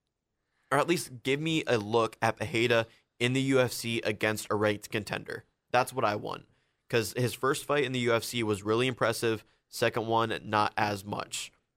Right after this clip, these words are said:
Pereira, you put him against one of these veterans or just a guy within ten, fifteen.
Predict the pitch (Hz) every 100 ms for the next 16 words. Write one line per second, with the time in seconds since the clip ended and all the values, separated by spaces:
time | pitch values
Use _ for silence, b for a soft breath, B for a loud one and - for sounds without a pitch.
0 | _ _ _ _ 110 113 127 147 143 117
1 | - 127 143 139 127 120 123 123 110 -
2 | 113 110 107 107 - b b b - 117
3 | 113 110 104 101 113 120 123 - _ _
4 | _ _ _ _ - 117 156 147 160 147
5 | - 131 - 110 -